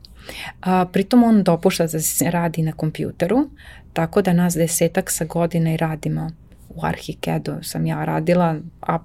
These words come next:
mislim da su svi u tom trenutku radili tako. A, i ta druga godina onako vraća veru u, u faks i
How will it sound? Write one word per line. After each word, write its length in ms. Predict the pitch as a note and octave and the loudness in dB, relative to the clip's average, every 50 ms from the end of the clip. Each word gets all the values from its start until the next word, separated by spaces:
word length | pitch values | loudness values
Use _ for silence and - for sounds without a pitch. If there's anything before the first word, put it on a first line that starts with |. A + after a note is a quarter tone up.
| - - | -4 0
mislim 380 | - F#3+ G3 F#3 - - E3+ | 2 4 4 4 4 2 4
da 100 | E3+ F3 | 4 4
su 120 | E3+ - - | 2 2 0
svi 220 | - - F#3+ F3 | 2 4 6 6
u 40 | D#3 | 6
tom 200 | D#3+ - C#3 D#3 | 4 2 -2 -2
trenutku 480 | - - - - - - - - - E3+ | -2 -4 -4 -4 -6 -6 -6 -2 0 0
radili 460 | D#3+ - - - - E3 D#3+ - - - - - - - - - | 2 2 0 2 2 0 0 0 -2 -6 -14 -20 -20 -20 -10 -2
tako. 420 | - D3+ C#3 D#3+ - - C#4+ D#4+ - - - - - - - - - - - | -2 0 0 0 -2 -2 -2 -4 -4 -8 -18 -18 -16 -16 -16 -18 -16 -8 -2
A, 460 | F#3 F#3+ F#3+ F#3 F#3 F#3 F#3 F#3 F#3 - - - - | 0 2 2 4 4 4 4 4 2 0 -2 0 2
i 280 | F#3+ F#3+ F#3 F#3 F3+ - | 4 6 6 4 2 2
ta 120 | - A#3 A#3+ | 4 4 6
druga 320 | A3 A#3 A#3+ A3+ G3 F#3 | 6 6 6 6 6 4
godina 440 | F3 F3+ G3 G#3 A3+ A3+ G#3+ G3 F#3+ | 4 4 4 4 4 4 2 2 2
onako 300 | F#3 F3+ F3+ F3 - A3 | 0 0 2 4 2 2
vraća 420 | G#3 F#3 F#3+ G3+ G#3+ G#3 - F#3 | 4 2 2 2 2 0 0 0
veru 360 | F3 F3+ F3+ F3+ F3+ E3+ - - | 2 4 4 4 4 2 0 -2
u, 240 | - - - - - | -4 -6 -8 -6 -6
u 60 | - | -6
faks 640 | E3 - - - - - C#4 - - - - - - - - - - - - - - - | -6 -4 -2 0 2 2 2 0 0 -2 -2 -2 -2 -6 -14 -18 -18 -20 -20 -20 -6 0
i 320 | - G#3+ G#3+ G#3+ G#3+ G#3+ | 2 4 4 4 2 0